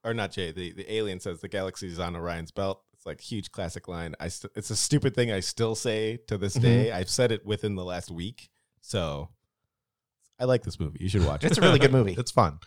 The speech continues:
Speaker 3: Um, but going back to Jay delivering a baby.
Speaker 1: Yes. Jay, <laughs> Jay does deliver a baby. And like I've always said, babies mostly just deliver themselves. Like, that was,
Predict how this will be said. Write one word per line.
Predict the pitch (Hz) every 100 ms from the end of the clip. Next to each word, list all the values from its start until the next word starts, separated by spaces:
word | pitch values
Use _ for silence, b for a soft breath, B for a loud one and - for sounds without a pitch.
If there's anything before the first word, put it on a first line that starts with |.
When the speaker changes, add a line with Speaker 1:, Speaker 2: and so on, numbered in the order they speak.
| b b b b _
Speaker 3:
Um, | 113 113 104 101
but | 113
going | 135 135 127
back | 117 -
to | 104
Jay | 90 107 104
delivering | 101 101 95 90
a |
baby. | 80 117 120 82 76 76 _ _ _ _ _ _ _ _ _ _ _ -
Speaker 1:
Yes. | 196 - - - - - _ _ _ _ _
Jay, | 147
<laughs> | 127 -
Jay | - 170
does | 165 180
deliver | 147 131 117 113
a |
baby. | 110 110 113 120 b b b
And | 139
like | 151 165
I've | 156
always | 131 151 160
said, | 165 175 120 113 b b -
babies | 151 440 339 - _ _ _
mostly | 131 151 - 170 139
just | 123 -
deliver | 104 113 107
themselves. | 92 92 107 87
Like, | 143 143
that | 226
was, | 160 127